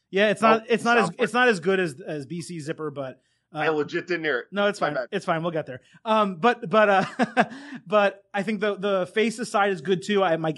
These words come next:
Speaker 1: my guess is they're gonna add Mia Yim. So it's a hero for me. I'm excited to see it. Uh, how do you feel?
Speaker 2: Yeah, bro, I,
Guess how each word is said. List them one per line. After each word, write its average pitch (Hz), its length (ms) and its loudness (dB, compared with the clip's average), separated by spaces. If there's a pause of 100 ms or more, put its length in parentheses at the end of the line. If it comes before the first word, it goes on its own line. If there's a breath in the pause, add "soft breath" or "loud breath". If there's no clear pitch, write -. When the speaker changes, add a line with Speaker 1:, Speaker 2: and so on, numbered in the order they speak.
Speaker 1:
my 170 120 0
guess 156 260 -4
is 160 80 -4
they're 156 120 -2
gonna 147 220 -4
add 135 180 -8
Mia 135 220 -4
Yim. 113 260 -10
So 190 140 -2
it's 190 140 -2
a - 20 -6
hero 240 220 6
for 208 140 0
me. 190 280 2 (180 loud breath)
I'm 202 140 6
excited 170 340 0
to 151 80 -6
see 139 180 -8
it. 135 220 -12
Uh, 120 180 -12
how 143 120 -8
do 131 80 -10
you 117 60 -10
feel? 95 200 -20 (360)
Speaker 2:
Yeah, 262 160 4 (100)
bro, 170 120 2
I, 208 220 4